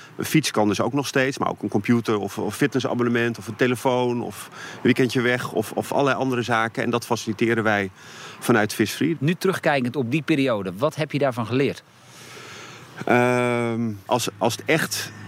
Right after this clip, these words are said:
Speaker 1: eh, spannend wordt en als het echt belangrijk wordt, dat, dat je eigenlijk tot veel meer in staat bent dan,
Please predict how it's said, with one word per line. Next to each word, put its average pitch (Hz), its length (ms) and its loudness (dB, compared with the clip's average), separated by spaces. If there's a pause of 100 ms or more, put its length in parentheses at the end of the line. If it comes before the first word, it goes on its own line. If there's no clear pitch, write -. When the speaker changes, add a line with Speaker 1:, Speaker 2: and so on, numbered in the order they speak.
(640)
Speaker 1:
eh, 110 240 4
spannend 151 380 2
wordt 165 220 0
en 131 100 -2
als 110 140 -2
het - 100 -6
echt 127 120 -4
belangrijk 139 440 2
wordt, 139 340 0
dat, 117 160 2 (100)
dat 113 220 2
je 117 120 4 (400)
eigenlijk - 280 -2
tot - 160 0
veel 135 180 2
meer 131 180 2
in 123 80 -2
staat 123 320 -2
bent 117 280 0
dan, 113 320 -4